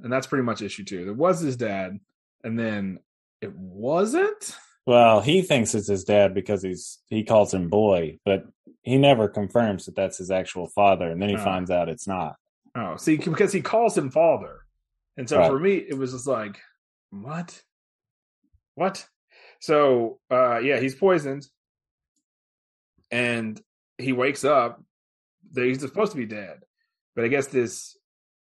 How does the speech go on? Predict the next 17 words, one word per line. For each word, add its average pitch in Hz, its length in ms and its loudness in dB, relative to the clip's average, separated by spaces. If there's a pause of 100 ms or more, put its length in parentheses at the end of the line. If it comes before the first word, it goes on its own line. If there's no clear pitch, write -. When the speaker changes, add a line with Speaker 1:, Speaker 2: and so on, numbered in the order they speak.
(480)
Speaker 1:
his 113 180 -10
dad 120 480 -2
from 113 220 -6
the 107 300 -8 (120)
Shadow 120 440 0
Realm 107 680 -4
is 104 180 -8
like, 101 240 -4
"Hey, 120 160 0
man, 104 240 -4
wake 113 180 -4
up. 110 260 -4 (180)
You're 117 100 -8
not 113 180 0
dead 104 100 0
Speaker 2:
His 107 140 -4
Speaker 1:
yet." 113 280 -4